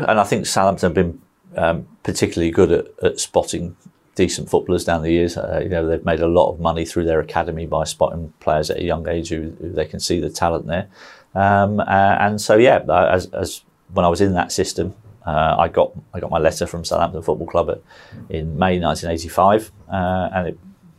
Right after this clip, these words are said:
just said, um, you know, "We'd like to offer you a place on our, um, youth training scheme, uh, and you start on July the first."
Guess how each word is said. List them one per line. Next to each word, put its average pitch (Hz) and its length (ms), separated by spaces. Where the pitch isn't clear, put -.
just - 200
said, 90 220
um, 92 320
you 90 100
know, 98 80
"We'd 92 220
like 90 140
to 87 100
offer 87 180
you 87 160
a 87 100
place 98 260
on 87 80
our, 85 340
um, 85 540
youth 87 180
training 92 340
scheme, 151 340
uh, 90 300
and 95 120
you 95 60
start 107 320
on 107 80
July 110 240
the 104 60
first." - 440